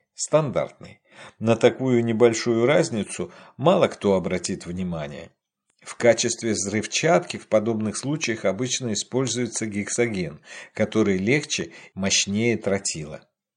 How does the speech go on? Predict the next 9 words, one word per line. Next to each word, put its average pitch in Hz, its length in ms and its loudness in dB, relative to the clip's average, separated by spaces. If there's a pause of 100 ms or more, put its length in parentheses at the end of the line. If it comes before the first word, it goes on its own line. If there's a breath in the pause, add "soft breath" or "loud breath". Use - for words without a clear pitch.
(120)
Может 165 320 6
быть 117 200 4
применено 123 580 2
и 160 100 4
еще 175 380 2
какое-то 101 520 -2
современное 107 680 -2
взрывчатое 95 680 -4
вещество, 92 760 -6